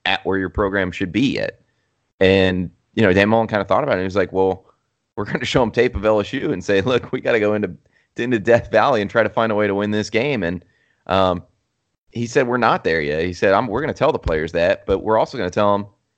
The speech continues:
'Hey, if you wanna be at that elite level where, you know, the, the, the Gators are used to being and play up to that Gator standard, you got a chance to do it. You get to decide on Monday how you wanna prep for L S U.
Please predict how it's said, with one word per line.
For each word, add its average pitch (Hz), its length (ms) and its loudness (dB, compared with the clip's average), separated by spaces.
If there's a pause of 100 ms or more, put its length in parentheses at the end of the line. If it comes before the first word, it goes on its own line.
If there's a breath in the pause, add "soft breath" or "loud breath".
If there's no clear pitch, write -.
(140)
'Hey, 147 160 4
if 110 120 -2
you 131 120 -2
wanna 117 240 -2
be 104 140 0
at 95 100 -4
that 95 160 4
elite 92 260 -4
level 90 520 -2
where, 85 260 -2
you 90 120 -6
know, 82 140 -2
the, 82 260 -4
the, 76 320 -6 (480)
the - 60 -12
Gators 101 360 0
are 95 80 -2
used 98 260 -4
to 87 60 -10
being 95 420 0
and 80 200 -6
play 104 200 2
up 101 100 2
to 104 60 0
that 92 100 4
Gator 98 220 -2
standard, 127 420 -8 (380)
you 156 100 -2
got 196 80 2
a 190 40 -2
chance 202 240 -4
to 123 60 -10
do 165 180 0
it. - 180 -6
You 123 100 0
get 160 140 -2
to 143 80 -4
decide 135 380 2
on 127 120 2
Monday 131 320 0
how 101 80 2
you 107 160 -2
wanna 117 180 -4
prep 117 260 -2
for 123 120 -6
L 117 140 2
S 113 160 -2
U. 139 160 -8